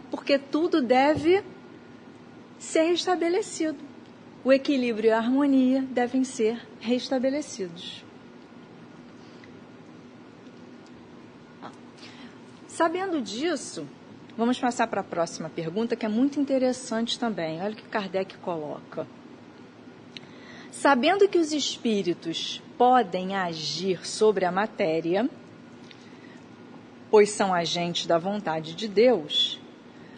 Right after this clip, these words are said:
será que alguns dentre eles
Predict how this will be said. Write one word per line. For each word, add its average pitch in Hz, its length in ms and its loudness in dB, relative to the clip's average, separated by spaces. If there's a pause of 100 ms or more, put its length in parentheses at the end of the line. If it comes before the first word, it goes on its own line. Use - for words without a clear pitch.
(140)
será 466 280 2
que - 100 0
alguns 233 760 4
dentre 202 460 0
eles 185 640 4